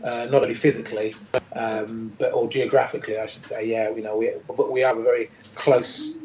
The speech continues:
um, close unit and, and, and a close family. Um, so yes, what you see on the videos is, is what you get. We are, you know,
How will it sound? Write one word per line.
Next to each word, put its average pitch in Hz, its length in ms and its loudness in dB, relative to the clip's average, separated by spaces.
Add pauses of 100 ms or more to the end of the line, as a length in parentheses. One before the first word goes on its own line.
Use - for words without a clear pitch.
um, 113 500 -8 (840)
close 151 320 4
unit 127 360 0
and, 120 160 -6
and, - 180 -10
and 123 120 -12
a - 40 -8
close 123 340 2
family. 110 500 -2 (400)
Um, 117 500 -4
so - 80 4
yes, 151 400 6
what 165 380 8
you 165 160 0
see 151 640 -2
on 139 160 -4
the 135 60 -4
videos 123 640 -10
is, - 520 -16 (680)
is 143 160 -2
what 135 180 4
you 120 100 -12
get. 117 280 -2
We 123 140 -6
are, 120 160 -2 (200)
you 120 120 -10
know, 110 120 -10